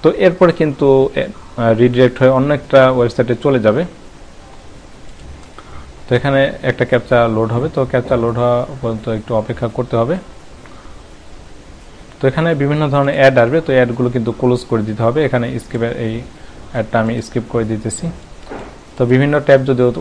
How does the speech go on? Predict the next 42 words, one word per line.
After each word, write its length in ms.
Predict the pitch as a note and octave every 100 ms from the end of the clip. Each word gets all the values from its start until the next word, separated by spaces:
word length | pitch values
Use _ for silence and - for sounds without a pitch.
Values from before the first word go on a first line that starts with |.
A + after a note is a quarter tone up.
| E3+
open 240 | C3 C#3
হয় 180 | C3+ D#3+
বা 200 | B2+ A#2
বিভিন্ন 380 | A2+ A#2+ B2 C3
উইন্ডো 260 | C3 B2+ B2
যদি 220 | B2 A#2
open 260 | A2 C3+
হয় 120 | D3 D3+
সেগুলো 320 | C3+ B2 A#2+
close 260 | B2+ A#2
করে 140 | - A2+
দিবেন। 220 | G#2+ C#3+ F#3 - - - - - - - - - -
তো 80 | C#3
এখানে 200 | C3+ E3
দেখতে 220 | D3+ C3+
পাচ্ছেন 200 | C#3+ -
একটি 180 | D3 B2+
রিক্যাপচা 420 | A#2+ B2+ B2+ C3 B2
চলে 160 | A#2
আসছে, 200 | A2+ - F#3+ G3
তো 80 | C3+
এই 60 | B2
রিক্যাপচাটা 480 | A#2+ B2 B2 A#2+
দিয়ে 220 | A2 A2+ A2
দিতে 120 | A#2
হবে। 180 | A#2+ F#3 - - - - - -
তো 80 | -
আমি 100 | A2+
রিক্যাপচাটা 420 | A2+ A#2 A2 A#2
দিয়ে 200 | A2 A2+
দিতেছি। 300 | G#2+ A#2 - F3+ - - - - - - - - -
আচ্ছা, 140 | - A#2+
রিক্যাপচা 360 | C3 D#3+ E3+
দেওয়ার 180 | D3+ D3+
পর 120 | D3+
এখানে 280 | C#3 C#3+ C3+
এই 100 | B2
কন্টিনিউর 500 | A#2+ B2 C3+ B2+ B2+
উপর 180 | B2 B2
click 240 | - B2
করতে 240 | - A#2 A#2+
হবে। 180 | C#3